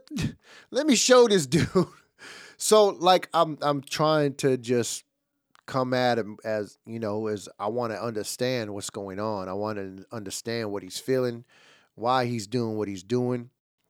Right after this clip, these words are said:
And so that, that was my initial approach. But this guy's already at, you know, he's already at a hundred, you know, veins popping out of his neck, and he moving frantically, and he talking about this and talking about that. And it's like,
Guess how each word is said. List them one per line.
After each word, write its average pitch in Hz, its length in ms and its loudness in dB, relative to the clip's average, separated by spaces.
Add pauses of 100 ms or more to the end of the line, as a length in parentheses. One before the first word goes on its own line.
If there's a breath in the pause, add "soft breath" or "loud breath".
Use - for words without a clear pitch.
And 120 100 -8
so 135 220 0
that, 143 360 0
that 147 220 4
was 131 160 0
my 123 240 -2
initial 117 520 -4
approach. - 600 -6 (840 soft breath)
But 120 260 -2
this 147 160 -2
guy's 127 340 2
already 120 540 0
at, 104 280 -4
you 117 200 -4
know, 92 400 -4
he's 151 180 -4
already 143 400 4
at 113 140 2
a 107 80 -2
hundred, 127 360 -2 (200)
you 107 180 -12
know, 101 460 -6
veins 131 320 -2
popping 143 400 -2
out 131 180 0
of 127 80 0
his 113 200 -10
neck, 139 340 -2
and 107 160 -10
he 143 140 -2
moving 135 440 0
frantically, 143 760 0
and 85 120 -10 (640 soft breath)
he 160 160 -2
talking 151 300 -2
about 151 280 0
this 156 320 2
and 107 140 -16
talking 151 300 2
about 143 280 2
that. 143 360 2 (440 soft breath)
And 147 120 -2
it's 147 180 -2
like, 147 320 2